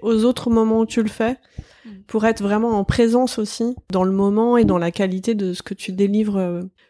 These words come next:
Speaker 1: Je le vois avec, euh, mon adolescent, euh, à la maison, avec, euh,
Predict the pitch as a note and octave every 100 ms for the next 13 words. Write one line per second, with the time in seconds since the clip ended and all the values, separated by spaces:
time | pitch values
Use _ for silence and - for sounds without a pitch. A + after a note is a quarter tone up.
0 | - G3 F#3+ F#3 A3 G#3 F#3+ - F#3 F3
1 | E3+ E3 E3 E3+ E3 - - D#3 D#3 -
2 | - - F3+ F3 F3 F3 F3+ - A3 A3
3 | F#3+ F3+ F3 F#3 F#3 F3+ F#3+ G3 A3+ A#3+
4 | A3+ F3+ F3+ F#3+